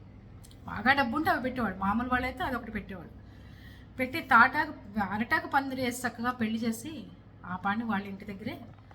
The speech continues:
హాయిగా పంపించేవాళ్ళు. వాళ్ళకి, వాళ్ళ దగ్గర డబ్బులు లేక కాదు, ఎకరాలు, వందల ఎకరాల పొలాలు ఉన్న వాళ్ళు కూడా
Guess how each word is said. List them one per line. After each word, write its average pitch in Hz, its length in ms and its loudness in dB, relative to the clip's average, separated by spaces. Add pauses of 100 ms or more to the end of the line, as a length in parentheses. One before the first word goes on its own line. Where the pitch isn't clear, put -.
(240)
హాయిగా 196 360 0
పంపించేవాళ్ళు. 190 680 -10 (680)
వాళ్ళకి, 226 340 2
వాళ్ళ 220 180 4
దగ్గర 294 300 0
డబ్బులు 254 260 0
లేక 320 220 0
కాదు, 285 160 -4
ఎకరాలు, 247 460 4
వందల 226 340 0
ఎకరాల 262 280 0
పొలాలు 233 380 2
ఉన్న 226 180 4
వాళ్ళు 202 160 -4
కూడా 196 200 -10